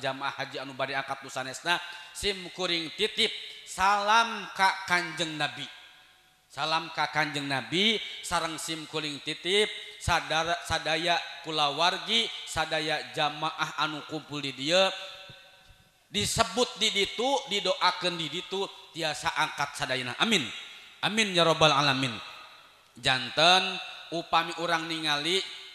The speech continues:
tadi saur Ibu Ketua K B I H, ongkos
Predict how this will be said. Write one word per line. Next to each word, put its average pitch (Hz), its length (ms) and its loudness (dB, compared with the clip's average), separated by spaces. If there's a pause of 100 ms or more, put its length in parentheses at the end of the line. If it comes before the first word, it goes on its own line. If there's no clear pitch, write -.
tadi 156 400 2
saur 156 320 0
Ibu 147 240 -6
Ketua 147 640 2
K 135 160 2
B 139 240 -4
I 120 80 -4
H, 117 80 -4 (800)
ongkos 170 560 0